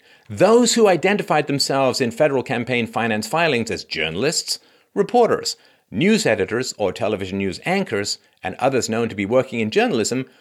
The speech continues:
donated more than three hundred and ninety-six thousand dollars combined to the presidential campaigns of Clinton and Trump, according to the report. The vast majority of those funds,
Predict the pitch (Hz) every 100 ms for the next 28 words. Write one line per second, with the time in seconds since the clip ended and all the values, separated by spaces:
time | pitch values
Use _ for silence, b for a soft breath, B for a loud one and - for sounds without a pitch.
0 | b b 95 120 220 254 262 262 98 -
1 | _ _ _ _ _ 123 185 214 170 147
2 | 123 - 175 240 269 160 143 110 113 98
3 | 98 117 170 160 - 135 - - - -
4 | 185 185 185 180 165 135 - 139 131 117
5 | - 107 82 95 - 92 107 110 113 104
6 | - 98 - b b b b b - 151
7 | 143 120 107 107 110 - 135 135 135 107
8 | 107 95 82 - _ 101 104 92 92 90
9 | - 92 90 85 90 78 b b b b
10 | 95 104 - 95 90 135 190 - - _
11 | _ _ _ _ 82 82 80 85 - 80
12 | - -